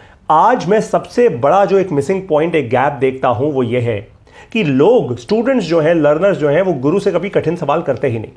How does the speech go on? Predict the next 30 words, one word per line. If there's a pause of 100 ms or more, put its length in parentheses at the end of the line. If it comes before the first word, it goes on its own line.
(120)
पूछते
ही
नहीं। (1040)
आप
मुझे
देखिए, (420)
जब
भी
कोई
मेरे
Facebook
पे
या
YouTube
पे
नेगेटिव
कमेंट
भी
लिखता
है
ना, (160)
मैं
जवाब
देता
हूं, (600)
खुल
के
जवाब
देता
हूं।